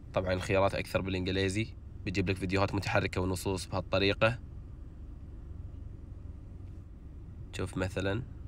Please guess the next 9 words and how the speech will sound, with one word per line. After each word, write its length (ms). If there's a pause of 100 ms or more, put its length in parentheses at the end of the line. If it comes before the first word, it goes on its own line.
(680)
تكتب 320
أي 160
كلمة 320
أو 240
نص 520 (1120)
بالإنجليزي، 840
يعطيك 380
هذه 180
الأشكال. 440